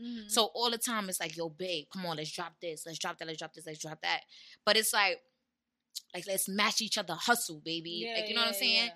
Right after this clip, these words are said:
Speaker 2: Let's do this YouTube shit. Let's do this. Let's do that. So when we broke up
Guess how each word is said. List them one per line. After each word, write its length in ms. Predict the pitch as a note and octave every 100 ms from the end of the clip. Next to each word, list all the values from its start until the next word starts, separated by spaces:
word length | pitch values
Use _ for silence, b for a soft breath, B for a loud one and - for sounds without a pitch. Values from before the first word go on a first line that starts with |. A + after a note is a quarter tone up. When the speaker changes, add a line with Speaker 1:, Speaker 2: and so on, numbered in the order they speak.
| E3+ B B
Speaker 2:
Let's 80 | D#3
do 100 | F3
this 220 | F3+ E3
YouTube 340 | F#3 F3+ - E3
shit. 260 | - F3+
Let's 120 | E3+ D#3+
do 120 | F3
this. 160 | E3+
Let's 120 | F3+ D#3+
do 140 | F3
that. 180 | E3+ D#3 - B B B
So 220 | - C4+
when 180 | A#3 A3
we 120 | B3+
broke 380 | B3+ C4+ B3 -
up 220 | A#3+ C#4